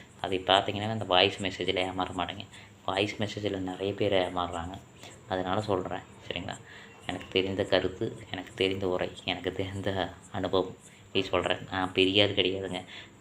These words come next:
நானும் உங்களில் ஒருவன் தான். சரிங்களா? நானும் உங்களில் ஒருவன். எனக்கு தெரிஞ்ச கருத்தை முழுமையா சொல்றேன். அஹ், ந-,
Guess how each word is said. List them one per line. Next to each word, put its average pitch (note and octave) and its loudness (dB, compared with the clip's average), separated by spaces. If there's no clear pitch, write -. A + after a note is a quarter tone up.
நானும் G2 0
உங்களில் G2 4
ஒருவன் F2+ 0
தான். F2 -2
சரிங்களா? F#2 -10
நானும் G2 0
உங்களில் F#2+ 4
ஒருவன். F#2 -2
எனக்கு F#2+ -10
தெரிஞ்ச G#2 4
கருத்தை G#2+ 2
முழுமையா G2 0
சொல்றேன். F2+ -2
அஹ், G2 -2
ந-, F#2+ 0